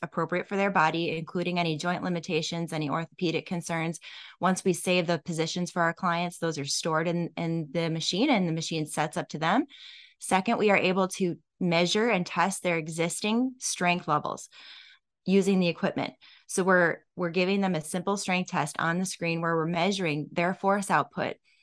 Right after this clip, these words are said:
in real time to see how strong they currently are in their, that muscle group. And then when they exercise, they are able to see in real time on a screen in front of them a goal that we set for them to work at every second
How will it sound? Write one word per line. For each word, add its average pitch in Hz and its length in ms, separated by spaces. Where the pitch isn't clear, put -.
in 196 180
real 208 280
time 160 460
to 180 140
see 185 380
how 175 260
strong 180 320
they 160 100
currently 180 400
are 170 160
in 170 100
their, 156 220
that 170 180
muscle 226 300
group. 165 400
And 180 200
then 214 280
when 190 160
they 175 180
exercise, 156 760
they 190 200
are 185 120
able 185 280
to - 180
see 233 440
in 208 120
real 190 260
time 170 560
on 175 200
a 196 60
screen 196 300
in 175 80
front 180 220
of 175 100
them 151 320
a 175 180
goal 170 540
that - 120
we 190 120
set - 280
for 202 100
them 214 280
to 202 180
work 170 320
at 226 260
every 190 460
second 220 580